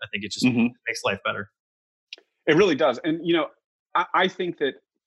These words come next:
Speaker 2: for, when my team went through the process and took it, it gave us a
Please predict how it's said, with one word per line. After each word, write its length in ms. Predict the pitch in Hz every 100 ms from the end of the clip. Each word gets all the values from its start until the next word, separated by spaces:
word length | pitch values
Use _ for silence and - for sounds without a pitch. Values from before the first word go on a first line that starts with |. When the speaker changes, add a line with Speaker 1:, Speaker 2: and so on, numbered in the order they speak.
| -
Speaker 2:
for, 120 | 110 -
when 240 | 123 127
my 200 | 139 160 165
team 280 | - 139 123
went 200 | 123 - -
through 160 | - 110
the 100 | 110 - 135 -
process 360 | 104 104 95 95
and 140 | 87
took 220 | - 104
it, 180 | 76 71 _ _ _ _ _ _ _ -
it 160 | 127
gave 180 | 147 170 151
us 280 | 117 120 - -
a 460 | 110 101 98 92